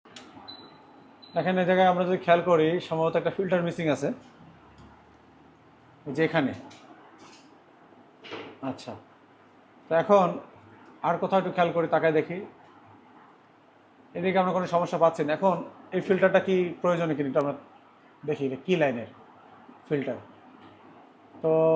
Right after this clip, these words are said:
পোকো এক্স টু স্ক্যামেটিক আছে, লেআউটও আছে, লেআউট।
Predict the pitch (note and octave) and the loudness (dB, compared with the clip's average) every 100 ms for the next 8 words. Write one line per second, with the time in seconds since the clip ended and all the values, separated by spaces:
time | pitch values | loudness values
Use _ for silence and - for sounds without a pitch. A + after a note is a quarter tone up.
0 | D#3+ D#3+ D#3+ E3+ F3 F3+ F3 - F3+ F3 | 4 4 2 -2 0 0 0 -4 -4 -4
1 | F3+ - - - - - - - - D3 | -6 -12 -20 -20 -20 -20 -20 -20 -14 -8
2 | - E3+ E3 E3 D#3+ - D#3+ D#3 - - | -4 -2 -2 0 0 0 -2 -2 -6 -20
3 | - - - - - - - - _ - | -20 -20 -20 -20 -20 -20 -20 -20 _ -18
4 | C#3 D#3 D#3+ D#3 D#3+ C#3 - C#3+ - - | -6 0 2 2 0 -4 -6 -12 -14 -20
5 | - - - - - - - - _ _ | -20 -20 -20 -20 -20 -20 -20 -20 _ _
6 | _ - - _ _ _ - _ _ - | _ -20 -20 _ _ _ -20 _ _ -20
7 | - - - - - - - - - - | -20 -20 -20 -20 -20 -20 -20 -20 -20 -20
8 | - - - - - - - - - _ | -20 -20 -20 -20 -20 -20 -20 -20 -20 _
9 | _ _ - D3 C#3+ D3+ | _ _ -6 -2 0 -2